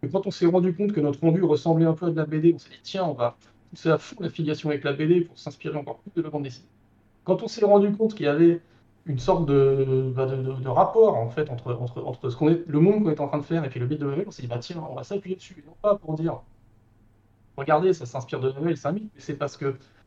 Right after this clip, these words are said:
s'inspirer de mythes et d'assets culturels qui, qui préexistent, ça permet aux gens de remplir les trous et d'enrichir eux-mêmes le monde qu'on est en train de faire, si tu veux. C'est de la même manière que,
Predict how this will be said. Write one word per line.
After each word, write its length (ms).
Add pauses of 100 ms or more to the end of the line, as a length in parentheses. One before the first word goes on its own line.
(220)
s'inspirer 600
de 120
mythes 420
et 600 (280)
d'assets 300
culturels 540
qui, 340
qui 160
préexistent, 540 (120)
ça 80
permet 260
aux 140
gens 320 (320)
de 100
remplir 340
les 120
trous 280 (140)
et 60
d'enrichir 520
eux-mêmes 320
le 80
monde 240
qu'on 120
est 40
en 40
train 160
de 60
faire, 220
si 100
tu 100
veux. 80
C'est 180
de 140
la 80
même 100
manière 380
que, 160